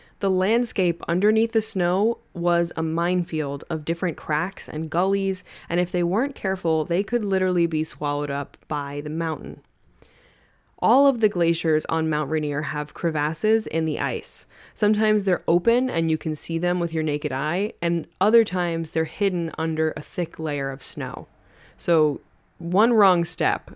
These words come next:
and you can be in real big trouble. And as the day goes on, the risk only grows because the sun softens the snow and weakens the ice,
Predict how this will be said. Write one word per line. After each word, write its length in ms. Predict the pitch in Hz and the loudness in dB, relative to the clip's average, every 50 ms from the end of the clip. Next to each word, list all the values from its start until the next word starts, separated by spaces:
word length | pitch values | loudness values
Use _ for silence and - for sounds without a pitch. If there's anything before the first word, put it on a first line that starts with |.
| - | -8
and 200 | - 151 156 156 | -6 -4 -2 0
you 120 | 156 160 156 | 0 -2 -2
can 380 | - 165 147 143 143 143 139 - _ _ _ _ _ _ - | -2 -4 -4 -4 -4 -6 -8 -10 _ _ _ _ _ _ -2
be 220 | 160 165 165 160 151 | 0 2 2 4 2
in 180 | 147 147 147 | 0 -2 -2
real 220 | 156 170 175 180 170 | 0 2 2 2 4
big 240 | 165 160 151 143 | 2 0 0 0
trouble. 420 | - - - 139 131 - - - - _ _ _ _ - - - _ _ - - _ _ _ _ _ _ _ _ _ _ _ _ _ _ _ _ _ _ _ | -6 -8 -8 -8 -8 -8 -10 -12 -12 _ _ _ _ -20 -20 -20 _ _ -20 -20 _ _ _ _ _ _ _ _ _ _ _ _ _ _ _ _ _ _ _
And 220 | - 220 214 214 - - | 0 0 0 0 2 2
as 260 | 190 214 262 311 302 | 2 2 2 2 0
the 100 | - 277 | -2 -2
day 200 | 233 226 214 196 | 2 2 2 2
goes 280 | 175 170 156 147 151 - - | 4 2 2 2 2 -2 -4
on, 400 | 196 214 208 190 175 165 165 160 - | -2 0 0 0 0 0 -2 -2 -2
the 120 | - 165 165 | -4 -4 -2
risk 300 | 160 175 196 202 - - | 0 0 0 0 -2 -2
only 240 | - 185 180 170 156 | -2 -2 0 -2 -2
grows 560 | 143 147 143 135 117 95 - - - - - - | -4 -4 -6 -4 -4 -6 -8 -8 -10 -12 -14 -6
because 460 | _ - 160 - 180 180 170 170 156 - | _ -6 -2 0 2 2 2 2 0 -2
the 100 | 175 165 | -4 -4
sun 320 | - - 202 208 233 247 | -2 0 0 2 2 2
softens 580 | 220 - - 151 151 170 - - 202 202 196 180 | 0 0 0 0 0 0 0 0 2 2 2 0
the 100 | 175 170 | -2 -4
snow 480 | - - 170 156 156 165 185 202 208 - | -4 -2 0 0 2 2 2 2 0 0
and 200 | - 160 160 156 | -2 -2 0 2
weakens 380 | 160 165 165 170 160 165 156 | 0 0 0 0 -2 -2 -2
the 160 | - 156 - - | -2 -6 -4 -4
ice, 380 | 156 156 165 208 226 - - | -2 -2 0 -2 -2 -4 -10